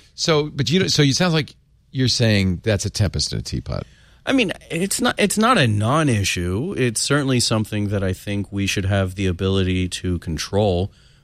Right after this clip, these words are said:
Speaker 2: Um, you
Speaker 1: It'd
Speaker 2: should
Speaker 1: be nice to have that switch that said your eyes have
Speaker 2: Your,
Speaker 1: to be
Speaker 2: your
Speaker 1: open.
Speaker 2: eyes have to be open, or, or you have to be making a particular face. I don't know.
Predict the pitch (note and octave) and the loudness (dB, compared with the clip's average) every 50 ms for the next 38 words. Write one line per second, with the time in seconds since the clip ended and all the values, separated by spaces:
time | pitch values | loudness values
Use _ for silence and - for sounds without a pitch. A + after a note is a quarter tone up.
0 | _ - - F#2 F#2 F2 F2 F#2 - F#3 F3+ B3 C4 C#4+ D4 C4 - A3+ G3 C3+ | _ -2 0 2 2 2 2 4 4 4 6 6 4 4 2 2 2 0 0 2
1 | C3+ A2+ - - E3 C#3+ - A2+ F#2+ - - A#2 G2+ F2 D2+ - _ _ _ _ | 2 0 0 0 -2 -2 -2 -2 -4 -2 0 0 0 -2 -2 -8 _ _ _ _
2 | - B2+ A2+ A#2 A2 A2+ A2 G#2 - G#2+ B2+ A#2+ - - D#2+ E2+ F2+ F2+ - G#2+ | -2 2 4 4 4 4 4 2 2 0 -2 -2 -2 -4 -2 -2 0 0 0 0
3 | A2+ A2+ G#2 A2+ A2 F#2+ - - F2 G2+ G2+ A2+ C3+ C#3 C3 - B2+ B2 A#2+ A#2 | 0 0 0 -2 -2 -4 -4 -6 -4 -2 0 2 2 2 2 2 2 2 2 2
4 | A2+ G2+ F#2+ F#2 F#2 F2+ F2+ D#2+ F2+ F#2 F2+ F2+ F#2 G#2+ G2+ G2 G#2+ G2+ - G2 | 0 0 -2 -2 -2 -2 -2 -2 -2 0 0 0 -2 -2 -2 0 0 0 -2 -4
5 | E2 F#2+ F#2 F#2 F2+ F2+ - - F2 E2+ - E2+ - F2+ E2 - D#2+ E2 E2 - | -4 -2 -2 0 -2 -2 -4 -6 -8 -6 -6 -8 -8 -8 -6 -4 -4 -4 -4 -4
6 | - F#2+ G2+ F#2+ - - A#2+ A#2+ G#2 - F#2 E2+ E2 E2 | -2 -2 0 0 0 0 0 0 0 0 0 0 0 -2